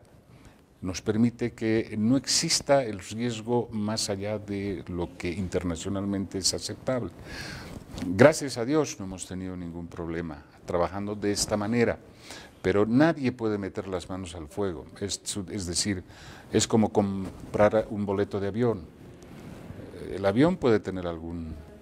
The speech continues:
percance. ¿Cuándo nos va a tocar alguna cosa? Probablemente nunca. Pero de que nosotros no podemos, eh, decir cien por ciento, asegurar cien por ciento de que no va a haber. Y esa es la verdad, esa es la realidad.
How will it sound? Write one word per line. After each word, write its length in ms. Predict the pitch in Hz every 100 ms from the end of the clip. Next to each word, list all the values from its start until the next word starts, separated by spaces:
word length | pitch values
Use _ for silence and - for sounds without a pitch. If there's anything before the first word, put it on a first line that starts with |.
| - - - - - -
percance. 560 | 92 - 131 127 120 - - - -
¿Cuándo 220 | 214 226
nos 220 | 160 127
va 60 | 139
a 40 |
tocar 320 | - 127 135
alguna 380 | 123 110 127 120
cosa? 220 | 127 127
Probablemente 560 | 139 180 208 196 208 -
nunca. 440 | 87 135 160 - - - - - - - - - - -
Pero 260 | 85 87 85
de 280 | 82 117 87
que 320 | - 95 90 87
nosotros 460 | 98 90 104 -
no 120 | 110
podemos, 680 | 110 101 98 95 92 - -
eh, 400 | 92 85 80 78 76 - - - -
decir 340 | 82 82 - 90
cien 320 | - 104 98
por 220 | 95 85
ciento, 360 | - 92 90 90
asegurar 380 | - 90 90
cien 220 | 87 - 92
por 140 | 90
ciento 320 | - 90 -
de 60 | 85
que 100 | 85
no 100 | 82
va 40 |
a 40 | 78
haber. 160 | - - - 151
Y 60 |
esa 160 | 202 240
es 120 | 226
la 100 | 165
verdad, 440 | 95 87 110 110 76
esa 220 | 98 127
es 140 | 131 -
la 120 | 101
realidad. 720 | 98 87 80 80 101 113